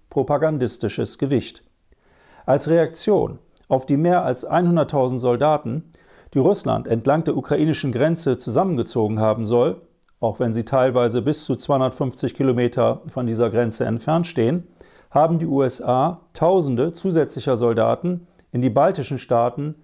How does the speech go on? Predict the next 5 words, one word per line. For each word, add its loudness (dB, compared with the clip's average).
nach -4
Polen 2
oder 2
Rumänien 0
entsandt. -2